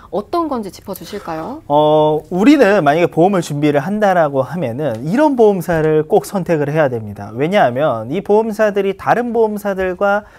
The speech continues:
Speaker 2: 특색을 갖추고 장점을 갖추기 위해서 새롭게 수술비 관련된 부분에서 심장질환이라는 걸 더욱더 폭넓은 담보를 가지고 나와 있는데, 지금 보장 범위 한번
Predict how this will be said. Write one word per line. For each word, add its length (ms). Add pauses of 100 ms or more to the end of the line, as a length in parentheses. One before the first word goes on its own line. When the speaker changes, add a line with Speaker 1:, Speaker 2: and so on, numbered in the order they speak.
(180)
Speaker 2:
특색을 520
갖추고 520
장점을 520
갖추기 460
위해서 440 (260)
새롭게 640
수술비 460
관련된 500
부분에서 460
심장질환이라는 1000
걸 120
더욱더 340 (300)
폭넓은 720 (260)
담보를 460
가지고 320
나와 300
있는데, 580 (320)
지금 220
보장 300
범위 200
한번 320